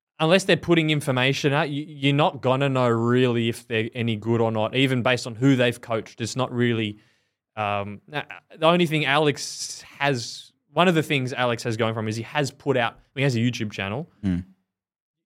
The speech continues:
Speaker 1: He's public, so he's public facing. So you, he's chatted about training, so you can kinda get an idea,
Speaker 2: Yep.
Speaker 1: at least to some level. There,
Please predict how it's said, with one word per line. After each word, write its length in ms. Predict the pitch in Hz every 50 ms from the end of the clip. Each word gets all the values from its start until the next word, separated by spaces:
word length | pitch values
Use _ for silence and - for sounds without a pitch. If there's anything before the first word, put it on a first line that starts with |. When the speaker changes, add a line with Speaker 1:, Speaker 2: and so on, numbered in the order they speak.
| _
Speaker 1:
He's 420 | 151 135 - 147 165 147 135 117 -
public, 680 | - - - - 160 139 127 139 135 131 131 - - - - -
so 140 | - 196
he's 560 | 165 120 165 165 160 131 123 143 165 160 143 - - _ _ _
public 360 | - 165 151 139 135 131 - -
facing. 580 | - - - 139 139 135 - - 127 117 120
So 140 | 117 - 131
you, 340 | 127 131 139 143 147 147 - - _ _ _ _ _ _ _ _
he's 200 | - 135 - -
chatted 420 | - - - - 190 160 156 147 143
about 260 | 143 143 139 143 139
training, 520 | - - - 135 131 135 135 127 127 127
so 100 | 117 -
you 160 | 139 139 139 139
can 220 | - 147 135 123
kinda 360 | - - - 143 147 147 139 135
get 180 | 123 139 131
an 100 | 123 123 123
idea, 640 | 120 117 113 107 117 123 127 143 165 196 254 240 214 -
Speaker 2:
Yep. 180 | 98 90 90 -
Speaker 1:
at 160 | 131 131 135
least 220 | 135 143 139 - -
to 60 | -
some 320 | - - - 139 147 160
level. 280 | 165 175 185 190 208 139
There, 200 | 120 113 120